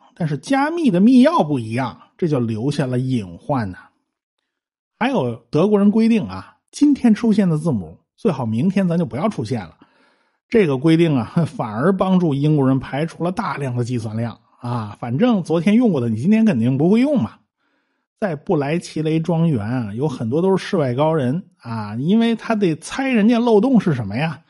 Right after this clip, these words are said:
就猜字谜啦，或者是填字游戏啊，那些高手啊，他们的入职考试就是填字游戏，你必须在十二分钟内把报纸上那些填字游戏的空格子全给我填满。哎，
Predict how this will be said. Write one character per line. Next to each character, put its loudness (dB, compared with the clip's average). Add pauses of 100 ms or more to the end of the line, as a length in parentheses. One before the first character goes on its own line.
(300)
就 -12
猜 0
字 0
谜 0
啦， 2
或 -6
者 -4
是 0
填 0
字 4
游 2
戏 2
啊， 0
那 0
些 0
高 0
手 -8 (180)
啊， -10 (300)
他 -2
们 6
的 6
入 2
职 -2
考 -4
试 2
就 2
是 -2
填 -2
字 -2
游 0
戏， 0
你 -6
必 -2
须 2
在 -2
十 -6
二 -2
分 4
钟 6
内 -2 (240)
把 -12
报 0
纸 -8
上 2
那 4
些 0
填 -2
字 2
游 4
戏 0
的 -4
空 0
格 -4
子 -6
全 -2
给 0
我 -2
填 -2
满。 -8 (320)
哎， -12